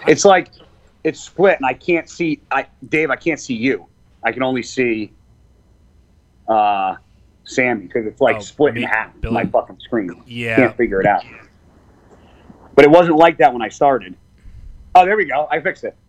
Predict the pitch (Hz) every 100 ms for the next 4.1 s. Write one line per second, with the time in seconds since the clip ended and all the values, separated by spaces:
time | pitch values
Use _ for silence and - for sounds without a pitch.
0 | - 220 - 123 113 123 139 - 147 _
1 | - - - _ - - 156 120 165 175
2 | 135 - 120 110 107 - - - - _
3 | _ _ _ _ _ - 117 117 - 107